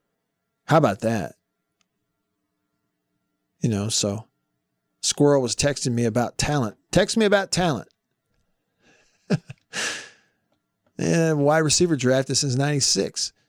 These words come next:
So you're never fixing to try to change that. Now, I will say, I, I know, I know, I know, all the arguments, but the Cowboys are actually bringing in Stephen Guidry as an undrafted free agent.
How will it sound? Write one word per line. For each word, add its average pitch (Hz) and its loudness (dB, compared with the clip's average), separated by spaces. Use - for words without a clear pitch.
So - 0
you're 135 2
never 147 2
fixing 139 0
to 127 -2
try 147 4
to 143 -2
change 165 0
that. - -6
Now, 156 6
I - 6
will 226 4
say, 180 2
I, 180 -2
I 147 0
know, 170 2
I 131 4
know, 165 4
I 190 4
know, 180 4
all 131 2
the 175 2
arguments, 123 -2
but 147 4
the 147 0
Cowboys 185 2
are 127 4
actually 147 0
bringing 147 2
in 156 2
Stephen 147 2
Guidry 131 2
as 127 2
an 117 0
undrafted 139 2
free 143 0
agent. 151 0